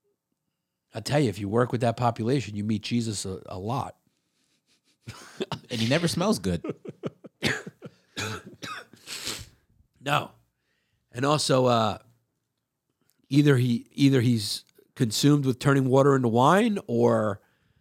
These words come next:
Speaker 1: you know, 'cause they love wine. I tell you, I've met a lot of Jesuses who like booze. So that seems to be one of their favorite things. Um,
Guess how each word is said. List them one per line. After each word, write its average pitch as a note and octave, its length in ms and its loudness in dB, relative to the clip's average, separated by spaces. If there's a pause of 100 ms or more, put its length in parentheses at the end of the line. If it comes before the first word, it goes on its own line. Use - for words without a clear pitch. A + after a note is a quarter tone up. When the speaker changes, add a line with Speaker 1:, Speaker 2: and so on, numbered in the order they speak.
(800)
Speaker 1:
you B2 120 -2
know, G2 140 -2
'cause G#2 280 -6
they C3+ 160 4
love F3 220 4
wine. D#3+ 400 4
I C3+ 100 2
tell D#3+ 200 4
you, D3+ 80 6
I've C3+ 140 2
met D3 120 2
a C3 40 4
lot D3 200 4
of D#3+ 60 -2
Jesuses B2 520 0
who A#2 80 0
like G#2 680 0 (200)
booze. A#2+ 600 2 (1080)
So G2 440 -4 (480)
that A#2+ 140 -6
seems B2+ 220 0
to G#2 60 -10
be G#2+ 60 -4
one G2 140 -4
of G2 60 -4
their F#2 80 -6
favorite F2+ 340 -10
things. F2 320 -14 (880)
Um, B2 460 -2